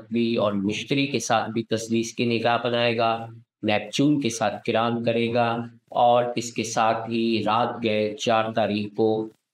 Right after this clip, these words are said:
कमर का दाखिला बुर्ज हमल में हो जाएगा। कमर की ये नज़रात जो चार तारीख को बन रही हैं, ये आपके माली मामलात के हवाले से, रुपए पैसे के हवाले से, extra आमदनी के हवाले से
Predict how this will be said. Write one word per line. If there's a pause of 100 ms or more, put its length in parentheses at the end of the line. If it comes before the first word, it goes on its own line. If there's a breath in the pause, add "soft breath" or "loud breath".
कमर
का
दाखिला
बुर्ज (300)
हमल
में
हो
जाएगा। (1080 soft breath)
कमर
की
ये
नज़रात
जो
चार
तारीख
को
बन
रही
हैं,
ये
आपके
माली
मामलात
के
हवाले
से,
रुपए
पैसे
के
हवाले
से,
extra
आमदनी
के
हवाले
से